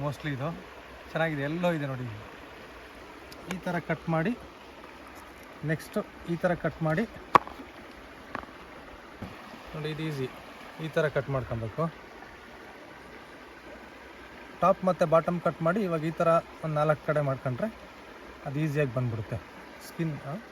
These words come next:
ನೀಟಾಗಿ ಪೀಲ್ ಮಾಡ್ಬೋದು, ಅಂದರೆ ಸುಲಿಬೋದು. ನೋಡಿ, ಈ ಥರ ಪೀಲ್ ಮಾಡ್ಬೋದು ಈಸಿಯಾಗಿ. ಎಷ್ಟು ಚೆನ್ನಾಗಿ ಬಂತು ನೋಡಿ, ಇದು ನೀಟಾಗಿ ಬಂತು.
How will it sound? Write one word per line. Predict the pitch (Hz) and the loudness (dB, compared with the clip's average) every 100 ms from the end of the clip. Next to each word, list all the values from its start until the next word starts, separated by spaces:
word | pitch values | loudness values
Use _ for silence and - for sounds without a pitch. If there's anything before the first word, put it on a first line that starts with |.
| - - - - | -16 -14 -12 -2
ನೀಟಾಗಿ | 165 160 143 | 4 4 4
ಪೀಲ್ | 151 139 120 | 4 4 4
ಮಾಡ್ಬೋದು, | 110 107 - - - - - - - - | 2 -2 -6 -14 -14 -14 -14 -14 -12 -2
ಅಂದರೆ | 175 202 | 0 4
ಸುಲಿಬೋದು. | 175 180 151 139 113 - - - - - - - - - - - - - - - - - - - - - - - - - - - - - | 6 8 8 6 4 -6 -14 -14 -14 -14 -14 -14 -14 -14 -14 -14 -14 -14 -14 -14 -14 -14 -14 -14 -14 -14 -14 -14 -14 -14 -14 -14 -14 -8
ನೋಡಿ, | 156 135 123 151 | -4 -4 -2 -2
ಈ | - | 2
ಥರ | 170 190 - | 2 4 4
ಪೀಲ್ | 131 117 | 4 4
ಮಾಡ್ಬೋದು | 104 110 117 | 0 -2 -2
ಈಸಿಯಾಗಿ. | 113 107 104 131 | -2 -2 -6 -6
ಎಷ್ಟು | - | -2
ಚೆನ್ನಾಗಿ | 143 143 123 | 2 2 2
ಬಂತು | 123 - 117 | -2 -2 -2
ನೋಡಿ, | 110 | -2
ಇದು | 98 - - - - - - - - - - - - - - - - - - - - - - 143 | -4 -8 -16 -16 -16 -16 -16 -16 -16 -16 -16 -16 -16 -16 -16 -14 -14 -16 -16 -16 -16 -14 -8 -4
ನೀಟಾಗಿ | 135 127 107 | -2 -2 -2
ಬಂತು. | 104 - | -4 -8